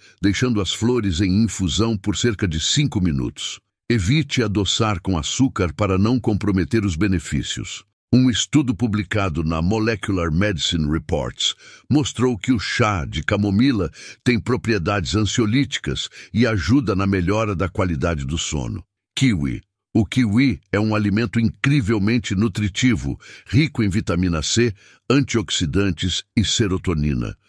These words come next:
Ele também contém um alto nível de antioxidantes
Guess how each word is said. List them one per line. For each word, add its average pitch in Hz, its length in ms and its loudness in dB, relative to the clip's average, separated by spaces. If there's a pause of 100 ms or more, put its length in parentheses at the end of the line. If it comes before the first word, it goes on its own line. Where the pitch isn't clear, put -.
(200)
Ele 123 200 2
também 110 360 0
contém 101 400 0
um 98 220 0
alto 120 320 -2
nível 95 400 0
de 73 160 0
antioxidantes 92 1120 -2